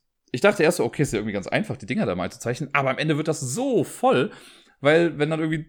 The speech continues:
ich hab, glaub ich, zweimal einen Fünfer-Tentakel, den man da einzeichnen muss, und der nimmt halt voll viel Platz weg, weil wenn Tentakel zuerst da sind, kann halt eben nichts anderes mehr drauf gebaut werden. Und da hatte ich das zum ersten Mal in einem Spiel von Railroad Inc.,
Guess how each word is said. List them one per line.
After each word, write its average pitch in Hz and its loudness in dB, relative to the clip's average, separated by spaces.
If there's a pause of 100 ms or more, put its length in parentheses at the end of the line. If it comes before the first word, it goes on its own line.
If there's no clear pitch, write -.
(100)
ich 139 0
hab, 151 2
glaub 135 -4
ich, 131 -8
zweimal 165 4
einen 139 0
Fünfer-Tentakel, 117 2
den 107 -2
man 104 0
da 104 2
einzeichnen 120 -2
muss, 156 0
und 139 -4
der 135 4
nimmt 147 2
halt 131 4
voll 123 2
viel 113 -8
Platz - -2
weg, 87 -4
weil 104 4 (140)
wenn 104 0
Tentakel 117 0
zuerst 131 0
da 123 4
sind, 123 -2
kann 127 0
halt 110 0
eben 104 -2
nichts 98 -6
anderes 127 -2
mehr 98 -6
drauf 95 -4
gebaut 98 -4
werden. 113 2 (420)
Und 131 0
da 127 6
hatte 170 6
ich 208 -4
das 147 -2
zum - -6
ersten 175 2
Mal 175 2
in 151 -4
einem 143 -2
Spiel 156 -4
von 139 0
Railroad 131 2
Inc., 127 0